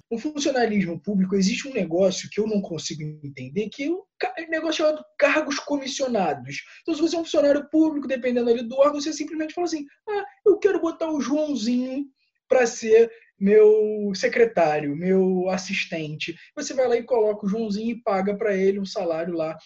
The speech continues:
do cargo comissionado. No meio público é esse tipo de bagunça mesmo, tá? E aí, o que que acontece? Num esquema de rachadinha, pessoas de má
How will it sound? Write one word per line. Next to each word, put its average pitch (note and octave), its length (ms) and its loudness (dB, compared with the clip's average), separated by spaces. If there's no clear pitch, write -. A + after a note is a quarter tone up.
do F3+ 160 -8
cargo E3 360 -6
comissionado. F3+ 640 -6
No A#3+ 100 -4
meio D#4+ 180 -2
público D#4+ 300 -2
é C#4 260 6
esse D4+ 220 -8
tipo - 240 -8
de A3 80 -4
bagunça F3 640 -4
mesmo, A2+ 380 -14
tá? A2 180 -12
E A#3 80 -4
aí, C4+ 320 -2
o C#4+ 60 -12
que B3+ 120 -10
que C#4+ 80 -2
acontece? B3+ 680 -4
Num C4 160 -4
esquema G3 340 -2
de D3 80 -8
rachadinha, B2 760 -10
pessoas C#3 440 -6
de C3+ 280 -14
má D#3 360 -10